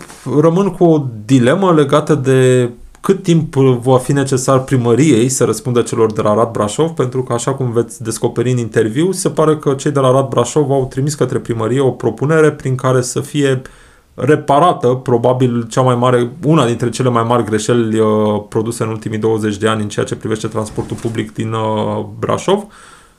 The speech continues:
și anume refacerea liniilor de transport în comun către zona centrului istoric, către Poarta Schei, către Piața Unirii,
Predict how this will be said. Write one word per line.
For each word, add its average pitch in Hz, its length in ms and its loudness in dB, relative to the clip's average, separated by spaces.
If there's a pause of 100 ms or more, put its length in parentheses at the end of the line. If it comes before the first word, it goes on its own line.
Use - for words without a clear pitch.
(140)
și - 160 -6
anume 170 560 4
refacerea 165 800 2
liniilor 123 680 2
de 113 120 0
transport 117 520 -2
în 110 100 -4
comun 131 680 -2
către 117 720 4
zona 113 340 -2
centrului 107 360 -4
istoric, 104 340 -4
către - 220 -10
Poarta 123 300 -2
Schei, 110 300 -4
către - 240 -8
Piața 113 300 -2
Unirii, 147 480 -2